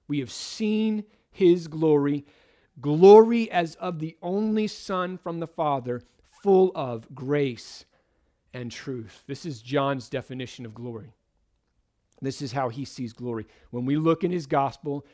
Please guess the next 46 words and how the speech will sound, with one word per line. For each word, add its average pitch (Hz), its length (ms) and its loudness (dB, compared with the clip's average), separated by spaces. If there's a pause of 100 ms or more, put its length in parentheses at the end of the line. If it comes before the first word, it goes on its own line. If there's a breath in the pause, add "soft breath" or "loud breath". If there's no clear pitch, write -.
(120)
at 120 140 -12
the 123 100 -8
word 139 260 0
glory 139 380 2
as 123 160 -6
it's 156 120 -16
applied 151 420 -4
to 156 60 -6
Jesus, 120 540 -8 (560)
this 135 400 -4
is 139 140 -4
it. 123 260 -4
And 127 120 -8
this - 140 -4
is 120 140 -8
really 135 440 -2 (400)
the 123 120 -4
application 127 600 -6
throughout 120 240 -8
the 120 100 -14
entire 110 320 -12
Bible, 117 460 -4
and 110 100 -10
we 113 100 -8
could 110 180 -10
do 113 380 -8 (600)
four 127 240 -6
or 113 40 -4
five 127 300 -6
sermons 110 380 -12
just 113 200 -14
looking 120 260 -10
at 117 120 -12
those 123 240 -2
different 120 300 -12
ways 113 240 -8
that 110 100 -8
it's 107 160 -14
described. 107 480 -10
The 117 80 -6
glory 160 460 0
of 175 100 -4
Christ 123 640 -8 (320 soft breath)
is 139 240 0
the 131 100 0
glory 156 560 0